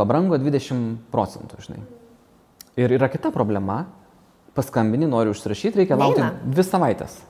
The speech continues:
Speaker 2: Taip.
Speaker 1: Tai, žinai, aš jai sakau, tau reikia apsispręst, dėl ko tu pyksti. Ar dėl to, kad dvi eiles lauk-, dvi, dvi savaitės reikia laukti, ar dėl to, kad pabrango. Nes,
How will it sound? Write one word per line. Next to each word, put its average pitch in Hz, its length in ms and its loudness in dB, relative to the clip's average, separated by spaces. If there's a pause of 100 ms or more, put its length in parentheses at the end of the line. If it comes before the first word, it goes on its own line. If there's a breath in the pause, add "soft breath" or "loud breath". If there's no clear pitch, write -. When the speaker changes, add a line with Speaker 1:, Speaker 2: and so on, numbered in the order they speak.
Speaker 2:
Taip. - 300 -12 (540)
Speaker 1:
Tai, 82 120 -4
žinai, 143 240 0
aš 110 160 -4
jai 110 80 -2
sakau, 110 300 -2 (100)
tau 120 240 2
reikia 110 480 -2
apsispręst, - 640 -2
dėl 113 180 0
ko 120 140 -4
tu 113 160 -8
pyksti. - 380 -8 (340)
Ar 104 240 0
dėl 101 240 6
to, 113 240 2
kad 104 140 4
dvi 104 180 4
eiles 117 320 2
lauk-, 113 320 2
dvi, 127 240 8
dvi 120 160 4
savaitės 135 400 2
reikia 175 240 2
laukti, 170 240 4
ar 143 80 6
dėl 135 160 6
to, 139 80 4
kad 120 160 -2
pabrango. 104 400 2
Nes, 117 160 0